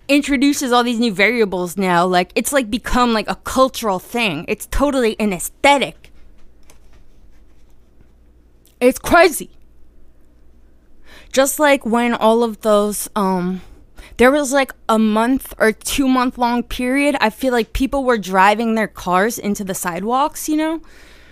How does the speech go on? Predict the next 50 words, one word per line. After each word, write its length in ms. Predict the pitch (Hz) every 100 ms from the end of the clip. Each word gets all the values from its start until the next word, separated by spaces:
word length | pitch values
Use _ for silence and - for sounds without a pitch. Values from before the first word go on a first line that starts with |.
| - - - -
Some 280 | - 269 269
of 80 | 294
them 160 | 277 269
were 120 | 262
done, 440 | 208 208 233 233
like, 240 | 214 190 -
for 340 | - 208 190
isis 500 | 190 202 - 196 190
or 80 | 202
whatever. 440 | 196 170 170 202 214 - - -
But 120 | 254
then 160 | 247 285
there 120 | 302
was 140 | 277 254
also 300 | 254 285 240
just, 180 | 247
like, 140 | 269 247
a 60 |
handful 540 | 208 196 240 247 247 233
of 100 | 185
randos 600 | 208 247 262 170 170 165
that 180 | 180 180
just 220 | 175 -
did 200 | 165 143
it, 140 | 135 196
you 120 | 190
know? 240 | 170 196 - - - - - - - - -
And 120 | 233
I 180 | 233 -
feel 440 | - 269 339 359
like 220 | 269 247
it 60 | 254
was 160 | 254 220
because 420 | 269 - 262 -
it 100 | 254 -
almost 400 | 240 269 285 -
caught 260 | - 247 254
on 160 | 262
like 140 | 262 233
a 80 |
trend. 420 | - - 254 269 240
Like, 140 | 208
look 240 | 214 254
at 100 | 277
trends 580 | - - 247 254 247 - -
on 220 | 226 220
social 460 | - 240 240 - 220
media, 500 | 226 269 208 156 165
you 160 | 196
know? 240 | 190 165